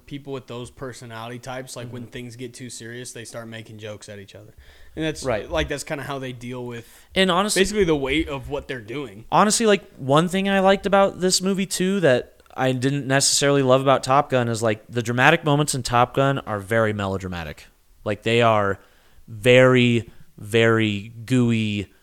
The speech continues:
Speaker 2: melodrama.
Speaker 1: Sure.
Speaker 2: Like, these, the dramatic moments in this movie felt a little, like, they had a little more weight to, like,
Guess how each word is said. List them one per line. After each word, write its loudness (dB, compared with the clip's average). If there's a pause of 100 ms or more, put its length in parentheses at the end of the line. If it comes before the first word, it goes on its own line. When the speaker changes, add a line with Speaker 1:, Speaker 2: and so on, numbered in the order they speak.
(200)
Speaker 2:
melodrama. -4
Speaker 1:
Sure. -10
Speaker 2:
Like, -2
these, 0
the -6
dramatic 2
moments 0
in -2
this 2
movie -2
felt 4 (560)
a 0
little, 2
like, 0
they 0
had 4
a 4
little 4
more 0
weight -2
to, -12
like, -6